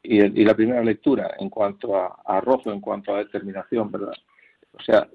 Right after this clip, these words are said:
quiero decir, el servicio de la palabra, ¿verdad? En, en la primera lectura, este, los apóstoles estaban entregados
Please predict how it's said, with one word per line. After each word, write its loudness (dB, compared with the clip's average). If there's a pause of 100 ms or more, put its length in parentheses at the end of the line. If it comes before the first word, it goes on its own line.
(120)
quiero 2
decir, 0
el 0
servicio -2 (160)
de -2
la 0
palabra, 0
¿verdad? -12 (120)
En, -8
en -6
la -2
primera -4
lectura, -2 (300)
este, -2
los 0
apóstoles -2 (100)
estaban -2 (280)
entregados 2